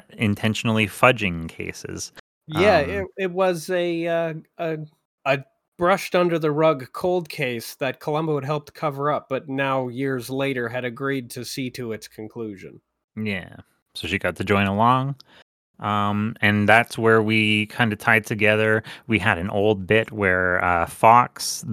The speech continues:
Speaker 1: uh, and, uh, The Simpsons had, um, sort of a, there was a conspiracy going on that included the disappearance of the person who played,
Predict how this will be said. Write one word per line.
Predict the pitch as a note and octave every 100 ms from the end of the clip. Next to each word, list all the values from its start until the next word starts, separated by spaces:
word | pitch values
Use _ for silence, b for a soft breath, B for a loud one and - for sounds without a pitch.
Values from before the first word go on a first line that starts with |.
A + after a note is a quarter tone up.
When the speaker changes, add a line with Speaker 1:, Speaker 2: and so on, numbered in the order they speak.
| G2
Speaker 1:
uh, | - G#2 F#2+ F2+ -
and, | F#2 F2 F2 E2+ -
uh, | F#2 F2 F2+
The | F2 F2
Simpsons | - A2+ - A2+ A2 G#2+ -
had, | - - G2+ F#2+ F#2 F2+ F2+ F2 - B B B
um, | F2 F2 F2 F2 E2+ E2+ F2+
sort | F2+ G2+
of | F#2 F#2 F2+
a, | F#2 F#2
there | - F#2
was | F#2
a | F2+
conspiracy | - F#2 - A2+ G#2+ - G#2
going | G#2 G2
on | G2+ G2+ G2+
that | F#2+
included | F#2 F2+ G#2 F#2+
the | F2+
disappearance | F#2 F#2+ - - - G2 F#2+ F#2
of | F#2+ F2+ F2+ E2+
the | F2+ F2 E2+ D#2+ -
person | G#2 G2 - G#2
who | F#2+ G#2 F#2 - _ -
played, | - F2+ F#2+ E2